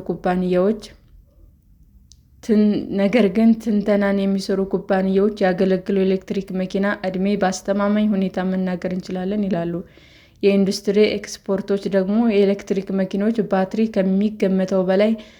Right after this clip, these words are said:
ለረዥም ጊዜ ያገለገለ ሲሉ ይመሰክራሉ። ደስተን የገዛው ኒሳን ሊፍ ኤሌክትሪክ መኪና አሰራሩ ውስብስብ ያለ እና ዘመናዊ ነው። ባትሪው በሌሎች ኤሌክትሪክ መኪኖች ላይ እንደተለመደ ራሱን ማቀዝቀዝ የሚችል ስርዓት የተገጠመለት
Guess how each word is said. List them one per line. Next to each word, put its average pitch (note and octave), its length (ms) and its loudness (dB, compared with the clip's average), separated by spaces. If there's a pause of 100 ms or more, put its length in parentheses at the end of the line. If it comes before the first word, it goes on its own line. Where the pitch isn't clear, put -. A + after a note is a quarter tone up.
(220)
ለረዥም A3+ 460 4
ጊዜ G3+ 180 -2
ያገለገለ G3 680 2
ሲሉ F#3+ 260 -6
ይመሰክራሉ። F3 760 -6 (580)
ደስተን G#3+ 440 4
የገዛው F#3+ 520 2
ኒሳን F#3+ 500 0
ሊፍ F#3+ 280 0 (160)
ኤሌክትሪክ F#3+ 600 -2
መኪና F#3+ 340 0 (140)
አሰራሩ F#3+ 600 2
ውስብስብ G3+ 560 -2 (880)
ያለ G#3 300 6
እና G3+ 280 2
ዘመናዊ G3 560 2
ነው። E3+ 180 0
ባትሪው F3 460 -2
በሌሎች F#3+ 540 2
ኤሌክትሪክ G3 520 -2
መኪኖች G3 400 -2
ላይ G3 140 2
እንደተለመደ F#3 800 0
ራሱን F#3 360 -2
ማቀዝቀዝ F#3 560 -6
የሚችል F#3 420 -4
ስርዓት F3+ 320 -4
የተገጠመለት E3+ 960 -4